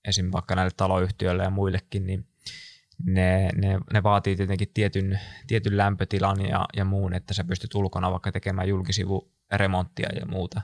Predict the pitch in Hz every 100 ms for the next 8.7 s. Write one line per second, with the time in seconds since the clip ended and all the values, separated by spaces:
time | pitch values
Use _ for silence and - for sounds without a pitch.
0 | _ - - _ _ - 92 87 - 90
1 | 92 92 101 - 92 87 90 92 87 101
2 | - - 76 95 92 95 98 - 98 98
3 | 92 95 92 92 85 90 92 _ - -
4 | - _ - 120 117 113 110 107 107 107
5 | 104 101 101 98 101 92 - 92 92 -
6 | 98 95 - 98 95 90 92 90 90 -
7 | - - _ - - _ _ _ 107 110
8 | 107 - _ 98 107 107 92